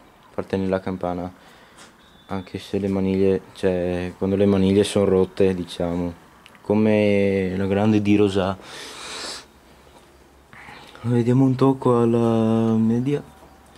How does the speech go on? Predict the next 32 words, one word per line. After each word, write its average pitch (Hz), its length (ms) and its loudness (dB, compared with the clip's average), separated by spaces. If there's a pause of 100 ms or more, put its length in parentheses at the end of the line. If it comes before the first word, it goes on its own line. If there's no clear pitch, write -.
(340)
Suona 117 380 -2
la 113 100 0
mattina 113 400 0
alla 98 140 -4
sera. 107 420 -2
<clears throat> - 1120 0 (560)
La 107 120 -2
mattina 107 320 -2
alla 117 120 2
sera 98 500 2
e 101 260 4
a 98 80 2
mezzogiorno 101 480 2
feriale 98 480 2
la 92 100 0
piccola, - 500 -4 (100)
non 87 120 -2
so 85 140 -4
perché, 135 480 -2 (240)
anche 107 240 -6
se 104 120 -8
sarebbe 107 400 2
data 101 380 0 (640)
questa 107 360 2
a - 20 2
mezzogiorno, 98 640 2 (120)
oltre 101 320 2
all'Ave 95 260 4
Maria 95 460 2 (1040)
mattutina 107 460 -2
e 120 40 -4
serale. 113 480 -4